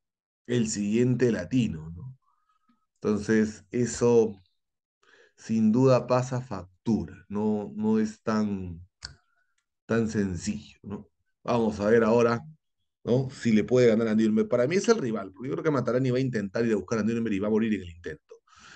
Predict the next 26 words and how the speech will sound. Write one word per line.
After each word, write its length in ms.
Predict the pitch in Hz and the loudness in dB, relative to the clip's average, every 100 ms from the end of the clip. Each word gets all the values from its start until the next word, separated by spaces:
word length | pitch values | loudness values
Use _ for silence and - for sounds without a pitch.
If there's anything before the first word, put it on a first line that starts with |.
| - - | -20 -8
Y, 520 | 107 110 110 107 104 - - _ _ _ _ - _ | 0 2 4 2 0 -10 -20 _ _ _ _ -20 _
y 100 | - | -4
Nuremberg 320 | 117 131 131 110 | 0 2 2 0
va 40 | |
a 20 | |
tener 240 | 107 110 123 | 0 -4 -4
que 140 | 92 | -8
resistir 400 | 82 82 - 90 | -14 -18 -16 -14
a 40 | 71 | -14
Novillero. 380 | 64 50 - - | -14 -16 -20 -2
Pronóstico, 540 | 165 214 214 160 143 | 4 6 4 2 4
el 60 | 139 | 4
número 240 | 170 156 | 8 8
uno, 240 | 175 160 | 8 6
Nuremberg, 580 | 143 165 151 135 120 110 98 _ _ | 2 2 0 0 -2 -2 -10 _ _
rival 420 | - 107 117 127 | -10 -2 2 2
sin 180 | 127 107 | 0 -4
duda, 180 | 117 123 | 0 2
el 60 | 113 | 2
número 220 | 123 104 | -2 -4
cinco, 480 | - 123 113 120 113 | -4 -6 0 2 2
Novillero. 1500 | 113 131 131 101 104 135 131 104 113 139 135 127 107 - _ _ _ - | 0 -2 -2 -4 -4 -4 -4 -4 -2 0 2 2 2 0 _ _ _ -2
Llegamos 640 | 135 143 151 151 143 139 | 2 4 4 2 -2 -2
a 60 | |
la 160 | 131 120 | -2 -2
séptima, 760 | - 151 147 143 135 120 110 | -4 -4 -4 -2 -2 -2 -4